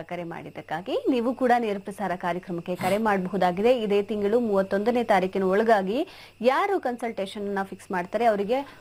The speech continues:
free consultation ಇರುತ್ತೆ. ಕೆಳಗಡೆ ದೂರವಾಣಿ ಸಂಖ್ಯೆ ಬರ್ತಾ ಇದೆ, ಕರೆ ಮಾಡಬಹುದು. ರಕ್ತ ಪರೀಕ್ಷೆಯಲ್ಲಿ ಹದಿನೈದು ಪರ್ಸೆಂಟ್ ರಿಯಾಯಿತಿ ಇರುತ್ತೆ. ಇನ್ಯಾಕೆ ತಡ, ಕೆಳಗಡೆ ಬರ್ತಿರುವಂತ ಸಂಖ್ಯೆಗೆ ಬೇಗ ಬೇಗ ಕರೆ ಮಾಡಿ appointment ಅನ್ನ fix ಮಾಡ್ಕೊಳ್ಳಿ. ಮತ್ತೊಂದು ಕರೆ ಇದೆ. ಹಲೋ, ನಮಸ್ತೆ.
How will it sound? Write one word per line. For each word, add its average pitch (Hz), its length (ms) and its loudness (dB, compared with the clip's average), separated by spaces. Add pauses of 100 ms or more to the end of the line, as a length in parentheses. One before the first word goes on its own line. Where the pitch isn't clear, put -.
free 294 160 2
consultation - 840 2
ಇರುತ್ತೆ. 185 300 -8
ಕೆಳಗಡೆ 226 420 -6
ದೂರವಾಣಿ 226 360 -2
ಸಂಖ್ಯೆ 233 340 -2
ಬರ್ತಾ 214 300 0
ಇದೆ, 208 140 2
ಕರೆ 202 220 2
ಮಾಡಬಹುದು. 202 520 0
ರಕ್ತ - 240 2
ಪರೀಕ್ಷೆಯಲ್ಲಿ 214 600 -2
ಹದಿನೈದು 247 500 -2
ಪರ್ಸೆಂಟ್ 277 420 0
ರಿಯಾಯಿತಿ 190 440 2
ಇರುತ್ತೆ. 180 680 0
ಇನ್ಯಾಕೆ 370 380 4
ತಡ, 269 160 0 (100)
ಕೆಳಗಡೆ 214 360 -4
ಬರ್ತಿರುವಂತ 190 540 -6
ಸಂಖ್ಯೆಗೆ 208 540 0
ಬೇಗ 196 240 0
ಬೇಗ 175 220 -2
ಕರೆ 220 260 2
ಮಾಡಿ 262 300 2
appointment 190 540 -2
ಅನ್ನ 180 140 -2
fix 311 300 -2
ಮಾಡ್ಕೊಳ್ಳಿ. 196 400 2 (460)
ಮತ್ತೊಂದು 403 360 2
ಕರೆ 294 220 4
ಇದೆ. 262 220 4
ಹಲೋ, 330 320 2
ನಮಸ್ತೆ. 240 640 0